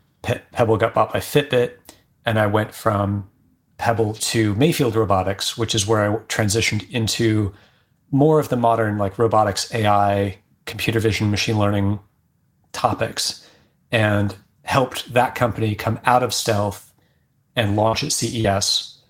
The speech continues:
Uh, very successful, fu-, fun story, great team. And then following that, moved to Europe for a couple of years. My wife had an opportunity there that took us there.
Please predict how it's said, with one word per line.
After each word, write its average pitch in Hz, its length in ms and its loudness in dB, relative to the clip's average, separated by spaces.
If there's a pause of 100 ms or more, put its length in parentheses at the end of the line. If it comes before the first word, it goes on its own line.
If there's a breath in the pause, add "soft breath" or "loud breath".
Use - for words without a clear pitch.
(640)
Uh, 104 220 -2
very 123 280 4
successful, 110 440 -2
fu-, - 160 -18 (240)
fun 110 200 0
story, 107 360 2
great 113 260 0
team. 95 340 -2 (360)
And 98 480 0 (200)
then 107 540 -2 (420)
following 113 420 2
that, 143 500 2
moved 120 240 0
to 117 320 0
Europe 135 260 0
for 131 100 -2
a 123 60 2
couple 123 220 0
of 117 60 -2
years. 117 520 0 (220)
My 110 80 4
wife 107 220 2
had 113 100 0
an 107 80 0
opportunity 104 440 -2
there 104 220 2
that 95 100 -6
took - 200 -4
us - 80 -2
there. 107 280 0